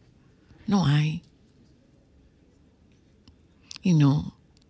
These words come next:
no merecía una muerte como esa.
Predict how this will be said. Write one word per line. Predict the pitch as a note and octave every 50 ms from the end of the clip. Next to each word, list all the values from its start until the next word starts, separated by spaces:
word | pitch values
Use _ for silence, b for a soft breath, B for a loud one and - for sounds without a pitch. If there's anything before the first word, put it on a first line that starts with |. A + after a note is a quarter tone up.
| _ _ _ _ _ _ _ _ _ _ _ _ _ _ _ _ - - - _ _ _ B B B B B B B B B B B
no | A#3 B3 A#3
merecía | F#3+ D#3 D#3+ D3+ - - D#3 D3+
una | D3+ D3
muerte | C#3+ D3 D3+ D#3 - -
como | - - D#3 D3 D3
esa. | D3 - - - - -